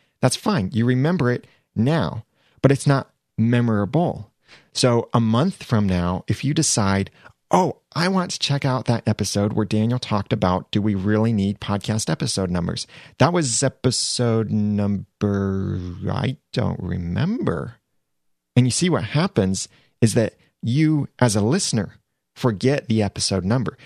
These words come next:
I, as the podcaster, often forget the episode number, unless it's something I refer to a whole lot,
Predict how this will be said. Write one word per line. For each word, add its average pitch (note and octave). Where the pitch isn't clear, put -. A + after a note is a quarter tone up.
I, E3+
as B2+
the C#3
podcaster, B2+
often A2
forget F#2+
the G2+
episode F#2+
number, F2+
unless A#2+
it's -
something A2
I G2
refer G2
to G2
a G#2+
whole G2+
lot, G2+